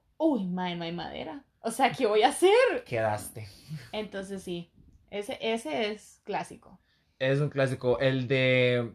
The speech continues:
Speaker 2: creo que hay uno que es como si uno tira la sal.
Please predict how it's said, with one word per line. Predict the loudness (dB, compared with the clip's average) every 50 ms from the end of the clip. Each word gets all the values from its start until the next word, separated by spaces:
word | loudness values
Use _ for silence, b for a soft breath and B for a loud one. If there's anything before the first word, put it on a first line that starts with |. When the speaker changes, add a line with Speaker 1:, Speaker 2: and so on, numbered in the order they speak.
| _ _
Speaker 2:
creo | -4 -2 -2 -2 -2
que | -2 -2 -2 0 0 0 0 0 0 0 -2 -2 -4 -10 _ _ _ _ _ _ _
hay | -2 0 0 0
uno | 0 0
que | 0 -2
es | -2
como | -2 -2 0 0 0 0
si | 0 -2 -2
uno | -2 -2 -2 -2
tira | -2 -2
la | -2 -4
sal. | -2 0 2 2 4 2 0 -4 -8